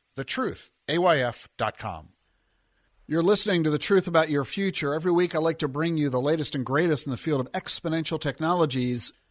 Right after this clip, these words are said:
Hey, you know you can now choose from more than one hundred automobiles that are electric vehicles.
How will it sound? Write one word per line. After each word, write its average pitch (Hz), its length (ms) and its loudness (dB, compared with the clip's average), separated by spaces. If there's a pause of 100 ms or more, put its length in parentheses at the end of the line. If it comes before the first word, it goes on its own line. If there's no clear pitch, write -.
(200)
Hey, 175 100 0
you 165 100 4
know 185 140 6
you 170 180 4
can 151 140 0
now 165 160 4
choose 180 400 2
from 151 180 -2
more 151 160 8
than 135 200 0
one 160 240 2
hundred 170 720 2
automobiles 160 720 4
that 143 120 0
are 131 240 0 (120)
electric 131 600 -2
vehicles. 160 640 2